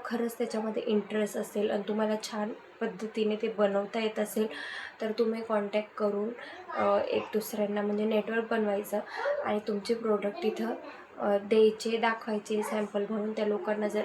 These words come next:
आवडतील तर ते नक्की परचेस करतात आणि नेक्स्ट टाइम पण तुम्हाला ऑर्डर देतील आणि अजून चार लोकांना पण सांगतील. आणि नसेलच तर तुमच्या गावातला किंवा तुमचा जो ग्रुप असेल त्यामध्ये तुम्ही तुमचं प्रोडक्टचे फोटोज वगैरे टाकून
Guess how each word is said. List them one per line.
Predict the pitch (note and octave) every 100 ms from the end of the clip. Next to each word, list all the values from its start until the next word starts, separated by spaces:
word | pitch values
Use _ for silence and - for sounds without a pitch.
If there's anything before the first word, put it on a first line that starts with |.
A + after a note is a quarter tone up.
| -
आवडतील | - A#3+ B3 - A3+ G#3+
तर | A3
ते | G#3 G#3
नक्की | G#3+ G#3 -
परचेस | B3+ A3 G3+ G#3 -
करतात | G3+ G3+ G#3+ -
आणि | G3+ G3+ A#3+ - - - -
नेक्स्ट | A#3 G#3+ -
टाइम | A3+ A3
पण | - A#3
तुम्हाला | A3+ A3+ A3
ऑर्डर | G3 G3 G3+ F#3+
देतील | G#3+ A#3 A#3
आणि | A3+
अजून | G#3+ G#3 C4
चार | C4 A#3
लोकांना | G#3+ G#3+ G#3+ G#3
पण | G#3+ B3
सांगतील. | A#3+ A3 G3+ F3 - - - - - - - - - - - G#3
आणि | G#3+ A3+
नसेलच | A#3 A#3+ C4 A3+ G#3+ G#3+
तर | A3
तुमच्या | A3+ G#3+ A3 G3+
गावातला | G#3 G3+ G#3 G#3 G3 G3 F#3+ - - - -
किंवा | A3+ A3 A3
तुमचा | G#3+ A3
जो | A3
ग्रुप | A3 G#3+ G#3 G#3+
असेल | G#3+ G#3+ G#3 - - - -
त्यामध्ये | A3+ A3+ A3
तुम्ही | A#3 A3+ A3
तुमचं | A3 G#3+
प्रोडक्टचे | - A3+ G#3+ G#3+ A3 - -
फोटोज | A3+ A#3 G#3+ A3 G#3
वगैरे | G#3 G#3 G#3
टाकून | G#3 G3+ G#3